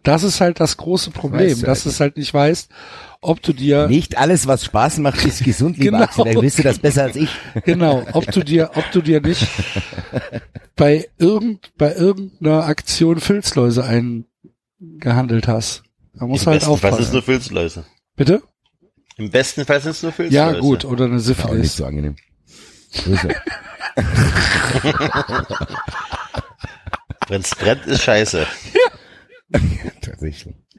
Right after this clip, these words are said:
Speaker 2: Gut. Werder Bremen hat bei uns, aber gar nicht
Speaker 1: Hier
Speaker 2: mal zu
Speaker 1: schreibt
Speaker 2: Unrecht,
Speaker 1: gerade
Speaker 2: weil Axel
Speaker 1: einer,
Speaker 2: hat
Speaker 1: hier schreibt gerade einer auf Twitter, "Ey, ihr Affen, wo bleibt der Podcast?" Was ist denn eigentlich los mit den Leuten?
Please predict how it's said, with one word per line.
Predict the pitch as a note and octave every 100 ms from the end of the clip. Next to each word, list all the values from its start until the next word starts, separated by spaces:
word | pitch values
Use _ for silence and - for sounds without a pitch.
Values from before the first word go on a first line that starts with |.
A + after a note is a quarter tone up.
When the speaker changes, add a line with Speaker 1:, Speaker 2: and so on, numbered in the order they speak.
| _ _ _ _ _
Speaker 2:
Gut. | - - E2 D#2 - - - - - - _ _ _ _ _
Werder | - E2 G#2
Bremen | E2+ E2+ B2+ C3+
hat | A#2+ -
bei | G#2+
uns, | A2+ B2 - -
aber | A#2 B2+ B2+ - - -
gar | C#3
nicht | C#3+
Speaker 1:
Hier | A3+
Speaker 2:
mal | G3
zu |
Speaker 1:
schreibt | D3
Speaker 2:
Unrecht, | F3+ C3+
Speaker 1:
gerade | C3+ D3+
Speaker 2:
weil | D#3
Axel | C#3+
Speaker 1:
einer, | D#3+
Speaker 2:
hat | C#3
Speaker 1:
hier | C#3+
schreibt | C#3+ - E3 -
gerade | - C3 C#3
einer | C3+ C#3 C3+
auf | B2
Twitter, | - - E3 C#3+ C3 - - - - _
"Ey, | C#3 D#3+
ihr | C#3 C3+
Affen, | - - D#3 D3
wo | C#3+
bleibt | B2 C3+ D3 -
der |
Podcast?" | B2 D3+ - - G#2+ G#2 - - _ _ _ _ _
Was | - A#2+
ist |
denn | B2+
eigentlich | A#2+ A2+ -
los | C3 C3+ -
mit | A2
den | A2+
Leuten? | G#2+ G#2+ - B2 C#3+